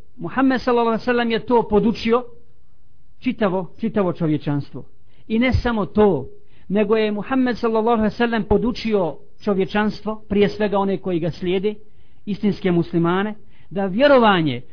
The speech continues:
u poslanstvo Muhammeda sallallahu alejhi ve sellem nije ispravno bez vjerovanja u poslanstvo Isa alejhi selama i svih poslanika prije, prije Isa alejhi selama.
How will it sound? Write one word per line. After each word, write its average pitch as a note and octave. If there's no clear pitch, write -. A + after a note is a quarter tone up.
u A3
poslanstvo A#3
Muhammeda G#3+
sallallahu G3+
alejhi F#3+
ve E3
sellem F#3
nije B3
ispravno G3+
bez E3+
vjerovanja G#3+
u F3+
poslanstvo G#3
Isa C4+
alejhi F#3+
selama G#3
i C4
svih F4
poslanika G#3+
prije, B3+
prije E3+
Isa D#3
alejhi B2+
selama. A#2+